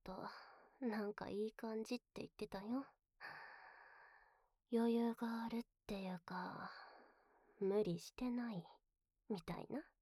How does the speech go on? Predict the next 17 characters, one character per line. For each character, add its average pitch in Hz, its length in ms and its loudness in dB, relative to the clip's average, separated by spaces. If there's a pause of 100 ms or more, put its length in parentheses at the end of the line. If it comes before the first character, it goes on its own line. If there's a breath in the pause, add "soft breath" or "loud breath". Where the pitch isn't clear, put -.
(2250 loud breath)
い 254 80 6
や 269 100 8
ー、 262 640 -2 (1000 loud breath)
こ 214 200 4
れ 214 180 4
も 214 180 6
全 226 300 4
部 208 80 0
私 196 480 -2
の 254 160 6
お 254 40 -2
か 247 140 -2
げ 247 120 -2
か 247 160 -4
な。 247 140 0 (2500 loud breath)
な 180 300 2
ん 165 140 0